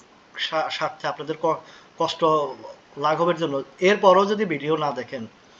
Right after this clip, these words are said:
অনেকে শেয়ার কিনছে আমার ইয়েতে বটমে কিনছে, দশ টাকা গ্যাপ হয়েছে, বেচে না, আরও আকাশে যাবে এই চিন্তা করে। তো এখন এগুলো তো আপনাদের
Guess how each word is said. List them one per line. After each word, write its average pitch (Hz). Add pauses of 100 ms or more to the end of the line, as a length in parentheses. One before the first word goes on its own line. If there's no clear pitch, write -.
(180)
অনেকে 170
শেয়ার 165
কিনছে 170 (440)
আমার 147 (100)
ইয়েতে 156
বটমে 170
কিনছে, 147 (440)
দশ 151
টাকা 156
গ্যাপ 156
হয়েছে, 160 (160)
বেচে 160
না, 131
আরও 190
আকাশে 170
যাবে 135
এই 143
চিন্তা 131
করে। 110 (380)
তো 143
এখন 147
এগুলো 160
তো 170
আপনাদের 147